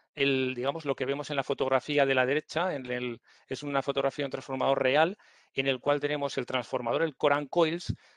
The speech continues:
eh, junto con el regulador bajo carga. Es decir, la solución del regulador bajo carga en transformador seco está todo visible a la vista,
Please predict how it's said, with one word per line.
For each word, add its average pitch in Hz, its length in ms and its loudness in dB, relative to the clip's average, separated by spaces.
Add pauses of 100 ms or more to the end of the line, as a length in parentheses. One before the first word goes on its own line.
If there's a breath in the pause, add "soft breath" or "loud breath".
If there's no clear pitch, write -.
(180 loud breath)
eh, 147 300 4
junto 170 360 -2
con 170 400 0
el 131 680 0
regulador 135 460 2
bajo 151 260 2
carga. - 360 -8 (200)
Es 123 80 -8
decir, 131 240 -2
la 123 80 0
solución 123 640 0 (320 soft breath)
del 123 220 -2
regulador 131 640 0
bajo 135 220 0
carga 117 340 -2
en 117 100 -10
transformador 113 380 -6
seco 156 380 0
está 127 240 -2
todo 127 180 -4
visible 151 480 -6
a 117 100 -8
la 113 120 -4
vista, 180 360 -2